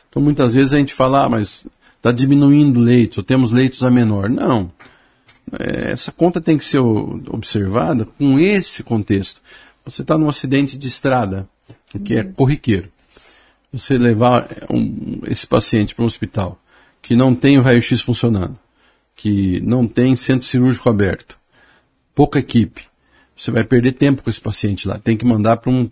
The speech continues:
Speaker 1: um, pra porta de um pronto-socorro maior,
Speaker 2: Uhum.
Speaker 1: uma porta de uma upa, de um pan, ou efetivamente ent-, entrar num hospital mais especializado.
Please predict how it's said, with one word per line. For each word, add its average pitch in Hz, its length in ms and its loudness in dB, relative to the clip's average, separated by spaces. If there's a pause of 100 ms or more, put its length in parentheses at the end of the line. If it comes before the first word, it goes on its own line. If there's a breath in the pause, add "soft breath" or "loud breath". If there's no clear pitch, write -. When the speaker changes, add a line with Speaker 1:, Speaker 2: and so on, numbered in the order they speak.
Speaker 1:
um, 113 200 0
pra 113 180 -2
porta 113 420 2
de 107 60 0
um 101 60 0
pronto-socorro 107 640 -2
maior, 110 540 2 (280 soft breath)
Speaker 2:
Uhum. 190 200 -8
Speaker 1:
uma - 120 -4
porta 117 400 0
de 110 100 0
uma 110 160 4
upa, 131 480 2 (520)
de 110 60 -6
um 101 80 -2
pan, 127 440 2 (680)
ou 170 440 4
efetivamente 147 840 2
ent-, 147 200 -4
entrar 139 320 0
num 143 120 0
hospital 135 420 -2
mais 135 220 0
especializado. 117 800 -2